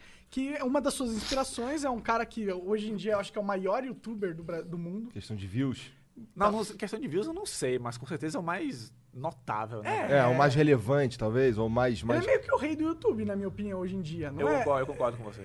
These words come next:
Speaker 1: Eu também. Eu... Tipo, o que ele faz movimenta tanta gente, tanta energia, movi-, movimenta tanto a comunidade do YouTube
Speaker 3: Ele
Speaker 1: como
Speaker 3: inspira bastante coisa também, a galera não pega isso, né, velho?
Speaker 1: Sim, sim,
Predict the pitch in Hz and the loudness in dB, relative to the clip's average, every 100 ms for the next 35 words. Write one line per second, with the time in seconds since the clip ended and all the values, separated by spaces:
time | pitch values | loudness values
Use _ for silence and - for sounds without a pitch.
0 | - 220 214 160 156 139 170 - - - | -12 -12 -12 -10 -10 -10 -12 -14 -18 -12
1 | 254 214 - - 311 330 - 269 285 240 | -8 -8 -10 -4 0 0 2 2 2 0
2 | 240 269 254 247 302 294 277 220 151 214 | 0 -2 -4 -4 -4 2 2 2 -2 -2
3 | 277 269 - - 262 277 254 208 156 254 | -2 -4 -6 -8 -6 -2 -2 -2 -2 0
4 | 262 202 202 208 214 - - - 233 247 | 2 0 -2 -4 -4 -10 -12 -6 -2 -2
5 | 285 294 302 339 302 277 269 294 294 277 | -2 -2 -2 0 -2 0 0 4 4 6
6 | 185 254 294 240 220 190 - 285 214 320 | 8 8 6 2 -6 -8 -2 0 0 0
7 | 214 - 202 151 190 - 156 143 120 127 | -2 4 4 4 -2 -6 -6 -4 -8 -6
8 | 127 165 202 - 139 120 120 127 127 95 | -4 -4 -6 -2 -2 -2 -6 -8 -10 -10
9 | - 190 185 294 - - - - - - | -12 -10 -8 -8 -10 -16 -14 -14 -14 -8
10 | 190 277 | -4 -4